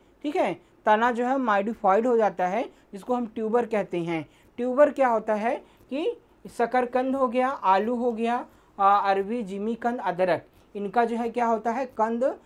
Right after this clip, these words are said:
यानी मॉडिफाइड स्टेम की बात करें तो जिनका स्टेम मॉडिफाइड स्टेम यूज़ किया जाता है जिसे हम ट्यूबर कहते हैं वो है शकरकंद, आलू, अरवी, जिमीकंद और अदरक,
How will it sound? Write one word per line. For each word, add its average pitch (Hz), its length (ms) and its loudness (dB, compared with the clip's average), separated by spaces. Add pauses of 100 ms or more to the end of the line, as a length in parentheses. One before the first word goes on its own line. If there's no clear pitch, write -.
(200)
यानी 208 440 0 (140)
मॉडिफाइड 233 800 2 (260)
स्टेम 247 340 2
की 247 140 -6
बात 208 260 2
करें 208 340 -2 (260)
तो 208 60 0
जिनका 220 440 -4
स्टेम 320 340 -2
मॉडिफाइड 226 640 0
स्टेम 302 320 -6
यूज़ 262 220 -6
किया 214 160 -2
जाता 175 260 -2
है 220 220 -2
जिसे - 460 -10
हम 226 120 -2 (120)
ट्यूबर 254 320 0
कहते 202 380 -2
हैं 208 260 -4 (240)
वो 226 140 4
है 262 140 0
शकरकंद, 233 760 -2
आलू, 180 340 2
अरवी, 185 540 -4
जिमीकंद 202 580 -6
और 285 120 4
अदरक, 156 500 -4